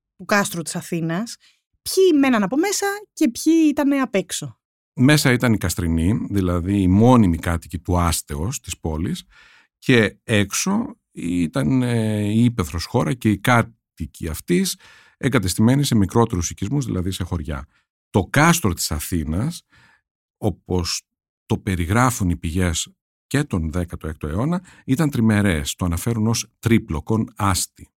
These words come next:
Speaker 1: Τοπογραφικά αυτό είναι η σημερινή Πλάκα ή μιλάμε για μια πιο μικρή περιοχή ή μια μεγαλύτερη περιοχή; Πώς θα οριζότανε αυτό;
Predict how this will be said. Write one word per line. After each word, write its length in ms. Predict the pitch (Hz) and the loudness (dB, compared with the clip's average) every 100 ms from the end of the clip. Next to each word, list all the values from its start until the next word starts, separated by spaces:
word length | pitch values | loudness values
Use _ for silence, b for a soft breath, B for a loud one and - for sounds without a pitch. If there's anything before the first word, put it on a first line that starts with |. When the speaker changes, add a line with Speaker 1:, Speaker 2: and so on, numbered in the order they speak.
| _ | _
Speaker 1:
Τοπογραφικά 640 | - 226 196 - - 208 254 | -2 0 -2 -2 -4 -2 -2
αυτό 280 | 262 233 | -2 -2
είναι 180 | 262 269 | 0 2
η 20 | |
σημερινή 340 | 302 214 180 233 | 2 0 0 -2
Πλάκα 540 | 226 196 180 - 190 | 0 0 -2 -2 -2
ή 100 | 185 | 2
μιλάμε 300 | 240 262 240 | 2 2 0
για 100 | 202 | 0
μια 220 | 196 196 - | -2 -4 -6
πιο 200 | - 240 | 2 2
μικρή 240 | - 190 | 2 -2
περιοχή 400 | 196 190 175 220 | 0 -2 -2 -2
ή 60 | 196 | 0
μια 120 | 196 | 2
μεγαλύτερη 520 | 196 196 208 196 170 | 2 4 2 2 -2
περιοχή; 640 | 165 165 156 - 156 147 _ | -2 -4 -6 -6 -10 -10 _
Πώς 140 | - 247 | -4 2
θα 80 | 302 | 4
οριζότανε 500 | 240 196 190 165 151 | 4 2 0 -2 -2
αυτό; 380 | 151 151 151 | -6 -10 -12